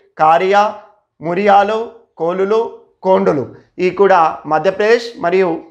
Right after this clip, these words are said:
ఛత్తీస్గఢ్ రెండు కూడా గతంలో అది ఉమ్మడి రాష్ట్రమే.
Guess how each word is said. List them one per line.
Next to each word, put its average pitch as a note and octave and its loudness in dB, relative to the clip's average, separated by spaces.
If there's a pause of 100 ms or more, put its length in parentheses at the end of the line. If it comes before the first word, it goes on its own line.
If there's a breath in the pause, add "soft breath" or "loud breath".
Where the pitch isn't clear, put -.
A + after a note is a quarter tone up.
ఛత్తీస్గఢ్ E3+ -2 (160)
రెండు F3+ -2
కూడా F#3+ 2 (520 loud breath)
గతంలో F3 0
అది E3 -4 (260)
ఉమ్మడి E3 0
రాష్ట్రమే. D#3+ -2